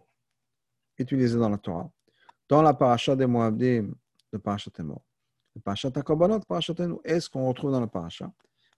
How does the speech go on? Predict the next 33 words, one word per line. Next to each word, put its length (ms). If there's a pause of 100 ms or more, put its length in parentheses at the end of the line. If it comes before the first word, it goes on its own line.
אשר 160
שם 180
נפתח 340
הציווי 280
על 100 (120)
כל, 160 (100)
על 200 (100)
כל 260
מועד 340
בדיבור 420
חדש, 520 (360)
là, 400 (840)
on 120
a 280 (520)
chaque 280
fête, 500 (680)
un 200
nouveau 680
commencement, 420
c'est-à-dire, 400
וידבר 380
השם 200
אל 40
משה 200
לאמור, 220
דבר 220
אל 40
מצרים. 320 (1500)
Ça, 60
c'est 140
la 40
paracha 320
Temor. 420